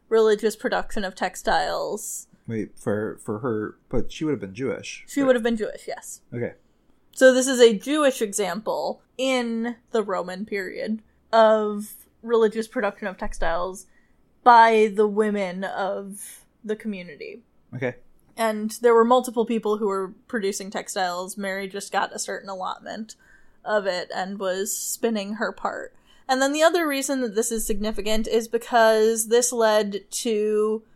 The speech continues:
Speaker 1: representations of Mary spinning.
Speaker 2: Mm-hmm.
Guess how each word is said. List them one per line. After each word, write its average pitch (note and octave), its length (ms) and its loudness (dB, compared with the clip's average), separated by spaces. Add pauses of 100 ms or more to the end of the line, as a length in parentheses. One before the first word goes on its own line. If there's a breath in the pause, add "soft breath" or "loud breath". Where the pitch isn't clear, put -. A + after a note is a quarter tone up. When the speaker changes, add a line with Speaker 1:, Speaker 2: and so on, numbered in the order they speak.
Speaker 1:
representations A3 1700 -2 (440)
of A3 640 6
Mary G#3+ 540 0
spinning. - 600 -4 (680)
Speaker 2:
Mm-hmm. A2+ 220 -12